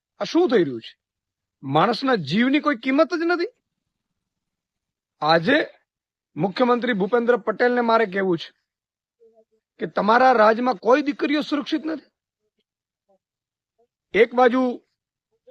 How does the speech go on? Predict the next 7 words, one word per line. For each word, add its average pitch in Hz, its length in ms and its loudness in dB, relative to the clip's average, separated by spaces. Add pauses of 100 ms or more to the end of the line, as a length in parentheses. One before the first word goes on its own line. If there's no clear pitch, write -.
(120)
તમે 226 440 4 (1120)
દીકરીઓ 262 480 0
અને 247 160 2
સુરક્ષાની 302 500 0
વાત 247 200 2
કરો 180 240 -2
છો 160 140 -6